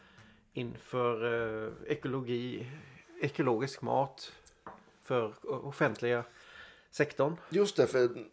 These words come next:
Speaker 2: i Danmark är man mycket bättre på att odla ekologiskt än
Speaker 1: Ja,
Speaker 2: vad
Speaker 1: jag
Speaker 2: det är
Speaker 1: tror
Speaker 2: i
Speaker 1: att
Speaker 2: Sverige.
Speaker 1: man har bättre samarbete, eh, restaurang, bonde
Speaker 2: Ja,
Speaker 1: än,
Speaker 2: det är
Speaker 1: än vad vi har.
Speaker 2: kortare väg där.
Speaker 1: Ja.
Speaker 2: Mm.
Speaker 1: Eh, Köpenhamns stad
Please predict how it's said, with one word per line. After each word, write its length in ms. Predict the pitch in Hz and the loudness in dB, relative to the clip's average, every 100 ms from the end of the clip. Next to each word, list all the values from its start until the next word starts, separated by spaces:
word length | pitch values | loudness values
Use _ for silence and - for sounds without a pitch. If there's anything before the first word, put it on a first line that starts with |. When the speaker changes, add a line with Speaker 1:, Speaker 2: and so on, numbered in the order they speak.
| - | -6
Speaker 2:
i 120 | 143 | 6
Danmark 400 | 156 165 156 151 | 8 8 6 4
är 60 | |
man 260 | 139 131 139 | 4 4 2
mycket 340 | 175 - 170 | 0 2 6
bättre 260 | 165 120 110 | 6 6 0
på 160 | - 113 | 4 4
att 300 | - _ - | 4 _ 0
odla 500 | 156 110 92 110 160 - - | 0 0 -2 4 4 2 -8
ekologiskt 600 | - - - 95 - - - | -6 -2 0 0 -2 -8 -2
än 80 | |
Speaker 1:
Ja, 60 | 156 151 | 4 8
Speaker 2:
vad 40 | |
Speaker 1:
jag 100 | 175 | 10
Speaker 2:
det 40 | 180 | 10
är 40 | |
Speaker 1:
tror 140 | - 175 | 8 8
Speaker 2:
i 40 | |
Speaker 1:
att 60 | 180 | 8
Speaker 2:
Sverige. 320 | 143 135 127 - | 6 2 -2 -2
Speaker 1:
man 140 | 147 | 2
har 120 | 156 | 2
bättre 360 | 156 165 - 151 | 4 2 2 -2
samarbete, 760 | - 185 160 127 117 - - 135 | 0 4 4 4 0 -2 0 2
eh, 360 | 127 127 123 120 - - _ - 139 | 4 2 0 -2 -14 -20 _ -12 -4
restaurang, 680 | 143 - 123 113 120 127 135 | -4 -2 -2 -2 -2 -4 0
bonde 360 | 147 117 123 135 _ _ - _ _ - - _ | 0 2 -2 -4 _ _ -20 _ _ -14 -14 _
Speaker 2:
Ja, 160 | 117 120 | 4 6
Speaker 1:
än, 60 | |
Speaker 2:
det 60 | 117 | 6
är 80 | 135 | 4
Speaker 1:
än 60 | 127 | 2
vad 140 | 117 | 0
vi 140 | 113 | 0
har. 220 | 110 117 - - _ - | 0 -2 -6 -20 _ -2
Speaker 2:
kortare 220 | 120 117 | 0 2
väg 280 | 107 98 - | 2 0 0
där. 120 | - | -2
Speaker 1:
Ja. 280 | 117 107 - | 0 -2 -6
Speaker 2:
Mm. 160 | 87 90 - - - - - 135 127 | -10 -10 -14 -20 -20 -20 -4 0 2
Speaker 1:
Eh, 40 | 120 | 4
Köpenhamns 500 | 160 156 139 165 160 | 4 6 6 6 6
stad 360 | 160 170 170 | 6 8 6